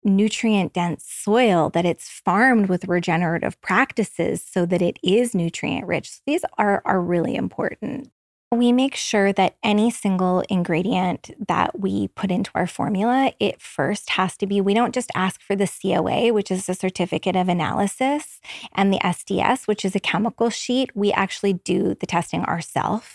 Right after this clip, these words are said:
to make sure it's free of all these things, because it is really important. And especially when you're looking at plant extracts, you're looking at, like, very, the very condensed actives within those plants. So we wanna make sure, like,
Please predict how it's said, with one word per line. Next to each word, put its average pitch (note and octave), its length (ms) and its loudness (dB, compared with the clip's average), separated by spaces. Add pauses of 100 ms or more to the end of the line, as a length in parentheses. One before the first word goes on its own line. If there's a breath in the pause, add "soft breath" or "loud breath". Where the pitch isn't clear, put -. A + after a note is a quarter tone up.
(180)
to C#4+ 100 4
make B3+ 220 6
sure B3 200 2
it's A#3 220 0
free D4 240 0
of C#4 80 2
all A3 100 4
these G#3+ 220 0
things, C#4+ 320 2
because B3+ 240 -2
it C4 100 2
is D4 240 0
really G3+ 220 2
important. G3+ 480 0
And A3+ 100 2
especially B3 520 -2
when C4 120 4
you're G#3+ 140 2
looking F#3+ 340 2
at F3 140 0 (400 loud breath)
plant G#3 320 0
extracts, - 760 -4
you're G3 120 0
looking F#3+ 360 0
at, - 220 -2
like, F3+ 160 -6
very, G3 540 2 (180)
the F#3+ 220 2
very G3+ 260 2
condensed - 1040 -2 (340 soft breath)
actives F3+ 580 2
within F3 300 0
those E3 160 0
plants. - 540 0
So G#3 100 -4
we G3 140 4
wanna F#3+ 180 4
make F#3 180 -2
sure, - 180 -2
like, - 220 -2